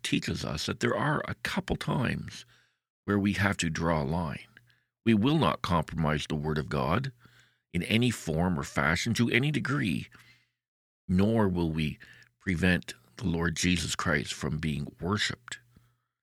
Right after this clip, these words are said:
But really, other than those two things, and those were the historic things that kept the reformers throughout church history solid in their faith. They would not compromise on those two issues, the Word of God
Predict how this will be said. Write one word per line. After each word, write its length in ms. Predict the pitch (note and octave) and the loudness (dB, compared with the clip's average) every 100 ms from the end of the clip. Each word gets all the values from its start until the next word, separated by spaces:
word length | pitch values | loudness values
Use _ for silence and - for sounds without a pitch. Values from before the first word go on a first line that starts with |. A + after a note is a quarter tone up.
| _ _ - | _ _ -8
But 120 | - | -8
really, 400 | D#3+ G#3+ B3 - - | -2 0 2 2 2
other 280 | C#3 E3 G#2 | 4 6 6
than 140 | F#2 | 6
those 260 | G#2+ D#3+ - | 2 2 -2
two 240 | - D2+ | -4 -4
things, 600 | - C2 - E2 - - _ _ _ _ _ _ | -4 -6 -6 -12 -16 -18 _ _ _ _ _ _
and 140 | F#2+ G#2+ | 0 4
those 220 | D3+ D#3 | 4 4
were 140 | G2+ | 0
the 100 | F2 | 0
historic 640 | E2 G#2 - - F#2 F#2+ - | 0 0 0 -2 0 0 0
things 340 | - D2+ E2 | -2 -2 0
that 160 | D2+ - - - - - | -2 -2 -8 -14 -16 -10
kept 240 | - - E2 | -4 -2 0
the 80 | |
reformers 720 | D#2 - - G2 A#2 C#2+ - | 0 -2 -2 -2 0 -2 -4
throughout 320 | - D#2+ E2 - | -4 0 0 0
church 300 | F2 - - | -2 0 0
history 460 | - - - - - - - _ _ _ - | 0 -2 -8 -10 -16 -20 -20 _ _ _ -2
solid 400 | D#2 A2+ B2 A2+ | 0 4 4 4
in 120 | G#2+ | 2
their 100 | G#2 | 0
faith. 560 | - C3 C#3+ - - _ _ _ _ _ _ _ _ | 0 -4 -4 -12 -20 _ _ _ _ _ _ _ _
They 80 | E2+ | -2
would 200 | F2 C3 | 0 0
not 260 | D3 G#2+ - | 0 -2 -2
compromise 600 | G#2 G#2 F2+ E2+ D#2 D#2 | -2 -2 -2 -2 -2 -2
on 140 | C#2 | -2
those 260 | C#2+ F#2+ A2+ | 0 0 0
two 240 | - B2 | 0 0
issues, 320 | C#3+ - - - | 0 -2 -8 -8
the 80 | F2 | -6
Word 220 | F#2 C#3+ | -2 -2
of 120 | C#3+ | -2
God 400 | - B1+ - | -4 -4 -8